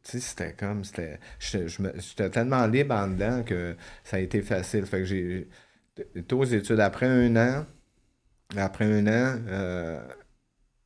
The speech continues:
j'ai travaillé, euh, après un an que j'ai, j'ai travaillé, premier job, j'ai travaillé à Old Berry Mission,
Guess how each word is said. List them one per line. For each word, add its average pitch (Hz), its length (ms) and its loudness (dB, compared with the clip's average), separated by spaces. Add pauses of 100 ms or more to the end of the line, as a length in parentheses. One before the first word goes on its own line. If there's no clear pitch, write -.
(440)
j'ai 98 180 -2
travaillé, 98 680 2
euh, 95 380 0
après 98 260 -2
un 117 220 2
an 120 260 2
que 127 200 -2
j'ai, 95 240 0
j'ai 95 180 0
travaillé, 98 500 2 (160)
premier 110 380 6
job, 101 280 0 (520)
j'ai - 80 -20
travaillé 101 340 0
à 104 60 4
Old 101 160 6
Berry 98 260 4
Mission, 92 460 -2